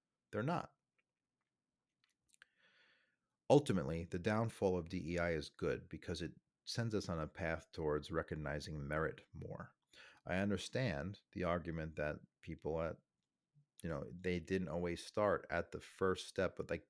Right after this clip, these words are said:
you know, at the same starting line. I understand the argument. It makes total sense. It's not wrong. The bottom line is, though, you have to allow that, for that to correct itself naturally. It's incremental,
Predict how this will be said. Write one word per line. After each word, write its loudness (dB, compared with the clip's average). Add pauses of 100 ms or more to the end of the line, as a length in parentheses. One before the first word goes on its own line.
you -2
know, 0
at -4
the -8
same -2
starting 0
line. -10 (140)
I -2
understand -2
the -4
argument. 0 (420)
It 0
makes -2
total 0
sense. -4
It's -6
not 0
wrong. 0 (600)
The -2
bottom 4
line 2
is, -2
though, -8 (420)
you -2
have 0
to 2
allow 4
that, 0 (560)
for -2
that 2
to -10
correct 0
itself -4
naturally. -8 (1500)
It's -2
incremental, 2